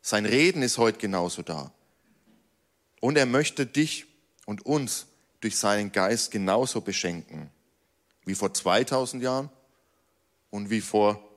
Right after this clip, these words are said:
sechs Jahren in der Bibelschule. Die Christen der ersten Gemeinden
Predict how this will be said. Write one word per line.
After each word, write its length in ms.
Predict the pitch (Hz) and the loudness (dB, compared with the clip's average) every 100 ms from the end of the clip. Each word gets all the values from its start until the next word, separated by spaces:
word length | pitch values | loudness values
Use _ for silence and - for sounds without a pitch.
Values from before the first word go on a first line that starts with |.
| _ | _
sechs 360 | - 98 - - | -4 -4 -2 0
Jahren 320 | 95 90 87 - _ _ | 0 0 -2 -10 _ _
in 100 | - | -8
der 100 | 90 | -4
Bibelschule. 640 | 95 110 101 - 82 78 - _ _ _ _ _ _ _ _ _ _ _ _ - - - - | -2 -2 -4 -6 -8 -8 -12 _ _ _ _ _ _ _ _ _ _ _ _ -20 -20 -12 -4
Die 80 | 123 | 2
Christen 400 | 175 190 - 190 | 4 6 4 4
der 140 | 151 | 4
ersten 380 | 131 180 - 165 | 6 6 4 0
Gemeinden 720 | 135 117 139 202 - 156 226 | 2 4 4 2 -2 -2 -2